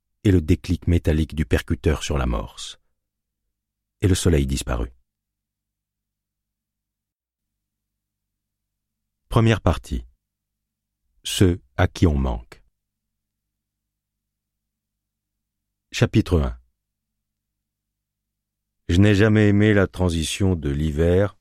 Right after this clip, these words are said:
au printemps. Les arbres nus et tortueux rappellent des mutations végétales au lendemain d'une attaque nucléaire. Tout Stavanger se noie sous d'infinis giboulées qui rendent la ville grise et vert algue.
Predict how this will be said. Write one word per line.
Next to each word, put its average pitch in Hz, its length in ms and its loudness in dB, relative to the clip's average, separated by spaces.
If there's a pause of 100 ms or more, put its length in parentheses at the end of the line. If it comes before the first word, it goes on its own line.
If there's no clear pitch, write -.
(120)
au 82 100 -2
printemps. 64 400 -8 (1120)
Les 67 240 -4
arbres 78 380 0
nus 85 360 4
et 73 60 0
tortueux 90 580 0 (680)
rappellent 87 400 0
des 90 100 2
mutations 90 600 0
végétales 85 640 0
au 78 160 0
lendemain 92 460 4
d'une 80 180 -4
attaque 76 260 -6
nucléaire. 67 500 -8 (1160)
Tout - 100 0
Stavanger 113 640 2
se - 180 -8
noie 95 320 2
sous - 200 -8
d'infinis 104 640 0
giboulées 78 560 -2 (520)
qui - 100 -2
rendent 85 220 2
la 76 120 0
ville 69 220 -2
grise 65 440 -4 (140)
et 76 140 -4
vert 67 360 0
algue. 69 440 -4